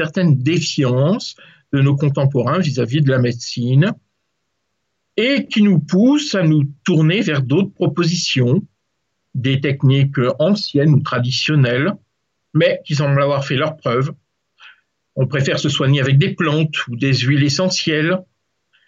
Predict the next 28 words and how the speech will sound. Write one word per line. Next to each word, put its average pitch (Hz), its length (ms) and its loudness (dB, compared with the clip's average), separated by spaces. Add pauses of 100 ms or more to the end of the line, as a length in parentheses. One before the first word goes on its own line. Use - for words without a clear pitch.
(180)
les 143 120 0
médicaments 151 520 2
faisant 143 600 0
davantage 143 540 0
à, 131 80 0 (300)
à, 127 260 -2
finalement 143 460 0
appel 156 260 -2
à 139 40 0
des 131 120 0
produits 143 320 0 (100)
chimiques 156 340 0 (220)
dont 123 160 2
on 131 40 -2
se - 140 -4
méfie. 139 460 0 (960)
De 147 80 2
plus 175 240 0
en 160 100 2
plus 208 320 0
de 160 80 -2
médecines 147 600 0 (560)
qui 139 180 0
sont 127 360 0
dépourvues 139 840 0
d'effets 135 600 -2
secondaires 127 560 -2
fâcheux, 196 540 -2